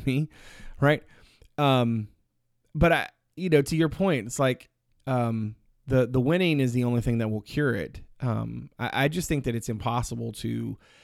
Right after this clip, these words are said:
to sort of talk about where things are and not be mindful of, like, there are people that,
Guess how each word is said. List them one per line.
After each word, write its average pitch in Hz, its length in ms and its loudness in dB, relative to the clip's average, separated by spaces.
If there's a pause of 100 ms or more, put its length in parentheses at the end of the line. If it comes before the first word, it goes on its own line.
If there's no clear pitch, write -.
(140)
to - 100 -4
sort 175 160 2
of 127 60 -6
talk 156 280 2
about 139 220 0
where 135 180 2
things 120 260 0
are 123 380 2
and 120 220 -2
not 123 240 -2
be 127 100 0
mindful 120 480 -2
of, 110 120 -6
like, 107 360 -8
there 123 280 -2
are 120 40 0
people 113 320 -2
that, 107 200 -6